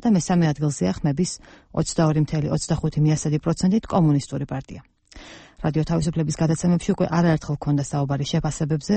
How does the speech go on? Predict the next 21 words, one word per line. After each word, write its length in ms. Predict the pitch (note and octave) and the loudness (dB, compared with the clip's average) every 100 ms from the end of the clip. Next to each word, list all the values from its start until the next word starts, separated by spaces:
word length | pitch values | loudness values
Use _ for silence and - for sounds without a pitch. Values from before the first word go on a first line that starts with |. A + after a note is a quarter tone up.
| F3 | 2
რომლებიც 380 | C#3 C#3 D#3+ - | 2 0 -2 -2
ამ 160 | D3+ | -2
კენჭისყრას 580 | - C#3+ D3+ - E3 D#3+ C#3+ | 0 -2 -2 -4 -4 -2 -2
მოჰყვა 240 | - D#3+ E3+ | 0 0 0
საქართველოსა 600 | E3+ D#3 - C#3 C#3 C#3 | -2 -4 -2 -2 -2 -2
და 60 | D3+ - | -2 -4
უცხოეთში. 540 | - - D3+ C#3 - - _ - - | -8 -2 -2 -4 -10 -14 _ -20 -8
შეგახსენებთ 520 | E3 D3 - D#3+ F#3 - - - | -4 -2 0 0 0 -4 -18 -8
შეერთებული 440 | - D#3 - C#3 C#3+ | 0 0 0 -2 -2
შტატების 360 | - C#3 C3 C#3 | -2 -4 -4 -4
განცხადებას, 520 | C#3+ C#3 D#3 D3 C#3+ - | -4 -2 -4 -4 -6 0
რომ 120 | D#3+ | 2
ის 80 | F3 - | 2 2
არ 160 | E3 D#3 | 0 0
ცნობს 360 | - E3+ F3+ - | -2 -2 -2 -4
სეპარატისტული 680 | - D#3 C#3 C#3 - - C3+ D3 | -4 -2 -2 -4 -6 -6 -4 -2
პარლამენტის 460 | C#3+ C#3+ C#3 - D3+ | 0 2 0 -2 -4
არჩევნებს, 420 | C#3+ F3+ F3+ G3 - - - _ _ - | -2 2 2 0 -6 -20 -20 _ _ -2
არც 200 | D3 - | -2 0
კანონიერებას 680 | D#3+ E3+ F3 F3 F3+ F3+ G#3+ - | 2 4 4 4 2 0 -4 -4
და 40 | - | -2